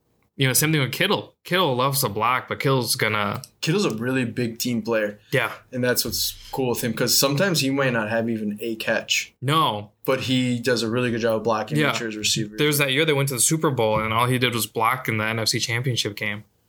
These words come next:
Speaker 1: You know, they ran down the Packers' throat. All he did was block, and that's what he loves to do. Um, that team
Speaker 2: Mitchell's a stud, too. I mean, he's a rookie.
Speaker 1: Yeah.
Speaker 2: I, I, he's got a bright future.
Speaker 1: Hopefully, yeah.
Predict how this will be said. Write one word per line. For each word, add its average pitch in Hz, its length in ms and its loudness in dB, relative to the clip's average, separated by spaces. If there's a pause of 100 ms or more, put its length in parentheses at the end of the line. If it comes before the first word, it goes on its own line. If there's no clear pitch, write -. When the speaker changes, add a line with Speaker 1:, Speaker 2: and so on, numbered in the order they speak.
(480)
Speaker 1:
You 120 120 0
know, 113 60 0
they 113 180 2
ran 117 260 2
down 113 140 0
the 107 60 -2
Packers' 110 340 -4
throat. 127 280 2
All 120 80 2
he 123 80 0
did 117 140 0
was 110 120 -4
block, 120 460 -2 (260)
and 123 140 0
that's 127 180 0
what 120 100 0
he 123 60 0
loves 113 260 2
to 113 100 -2
do. 123 320 0 (600)
Um, 107 480 0 (340)
that 143 260 -2
team 123 520 0
Speaker 2:
Mitchell's 160 320 0
a 156 140 2
stud, 110 280 -2
too. 101 320 -6 (280)
I 139 40 -10
mean, 139 40 -4
he's 202 140 0
a 131 40 -2
rookie. 131 320 -4 (220)
Speaker 1:
Yeah. 113 200 -2 (380)
Speaker 2:
I, 127 140 -4
I, 120 280 -6 (160)
he's 147 200 -4
got 131 120 2
a - 20 0
bright 110 260 -2
future. 98 420 -8 (360)
Speaker 1:
Hopefully, 139 460 2
yeah. 107 240 0